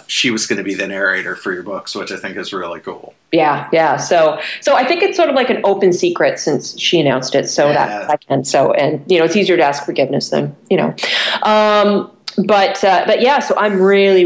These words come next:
Speaker 2: really excited to hear the books. I, I think that's gonna be amazing. Um, and, and they really did pick a perfect narrator.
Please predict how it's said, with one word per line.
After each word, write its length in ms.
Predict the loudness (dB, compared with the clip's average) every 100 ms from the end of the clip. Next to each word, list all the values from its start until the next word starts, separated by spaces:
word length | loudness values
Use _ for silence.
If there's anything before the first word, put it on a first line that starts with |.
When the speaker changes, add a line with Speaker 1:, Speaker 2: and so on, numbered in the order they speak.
| 4
Speaker 2:
really 400 | 2 4 6 4
excited 380 | 2 0 2 2
to 60 |
hear 140 | 2 0
the 80 | 2
books. 340 | 0 0 0
I, 140 | 0
I 100 | 2
think 160 | 0 0
that's 160 | 0 0
gonna 160 | 0
be 120 | 2
amazing. 600 | 4 4 2 0 -2 -6 -10 -20 _ _ _ -12 -4
Um, 560 | 0 2 2 2 -2 0
and, 220 | 0 0
and 360 | 2 0 2 2
they 180 | 2 4
really 220 | 4 4
did 180 | 2 0
pick 180 | -8
a 40 | -4
perfect 320 | -2 -2 -4
narrator. 540 | -2 0 0 -2 -6